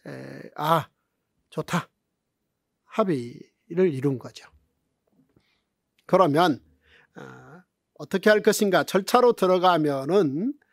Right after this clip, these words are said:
아, 두 사람 정도를 우리가 추천을 하자. 그리고 이 두 사람을 놓고 제비뽑기를 하자라는 얘기입니다. 그러니까 추천과 제비뽑기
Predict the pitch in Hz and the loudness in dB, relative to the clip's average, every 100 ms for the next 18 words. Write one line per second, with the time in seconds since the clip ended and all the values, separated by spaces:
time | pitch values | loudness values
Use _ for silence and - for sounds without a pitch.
0 | _ _ _ - - 147 - - 196 226 | _ _ _ -20 -20 -20 -14 -6 -4 -2
1 | 240 240 233 240 233 226 190 185 185 175 | 0 2 4 2 0 -2 -2 -2 -4 -4
2 | 165 160 160 196 214 - 151 151 175 208 | -4 -2 -2 -2 -2 -6 -8 -2 2 2
3 | 247 _ _ _ _ _ _ _ _ _ | 0 _ _ _ _ _ _ _ _ _
4 | - - - 254 240 170 - 247 - _ | -16 -14 -6 -2 -2 -4 -12 -16 -18 _
5 | _ _ _ _ _ _ - 175 208 269 | _ _ _ _ _ _ -4 0 4 4
6 | 330 - - _ - 208 208 180 196 196 | 2 -4 -20 _ -8 -8 -2 0 0 2
7 | 202 196 196 190 190 196 156 156 - 233 | 2 4 4 4 2 2 2 -2 -2 -4
8 | - 156 180 185 175 180 151 - - 110 | -2 -6 -4 -6 -4 -6 -6 -16 -16 -16
9 | - _ _ _ _ _ _ _ _ - | -20 _ _ _ _ _ _ _ _ -8
10 | 220 233 170 127 143 113 113 208 - _ | 0 0 0 -2 -8 -10 -4 -4 -4 _
11 | _ _ _ 208 196 - - _ _ _ | _ _ _ -2 -2 -4 -14 _ _ _
12 | - - 311 - 285 262 262 247 156 170 | -18 -10 -8 -2 -2 2 2 2 0 -2
13 | 170 151 - 139 127 | -6 -8 -4 -4 -6